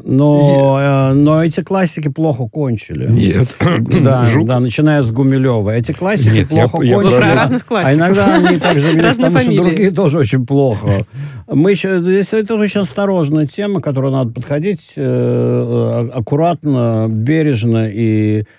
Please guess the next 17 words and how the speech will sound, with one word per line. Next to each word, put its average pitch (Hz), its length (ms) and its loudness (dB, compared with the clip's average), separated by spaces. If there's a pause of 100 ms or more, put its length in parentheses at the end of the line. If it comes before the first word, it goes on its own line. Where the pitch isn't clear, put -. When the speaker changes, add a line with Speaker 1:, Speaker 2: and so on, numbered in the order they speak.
(180)
Speaker 1:
понимая, 131 500 0
что 110 880 -2 (600)
э, 104 840 -2
к - 80 -14
чему 170 340 0
мы 101 800 -6
идем? 87 540 -4 (100)
То 113 100 -6
есть 95 140 -6
какие 165 300 -4
цели 117 400 -2
мы 95 200 -4
при 101 180 -4
этом 92 240 -4
ставим 101 340 -4
перед 87 220 -10
собой? 92 400 -4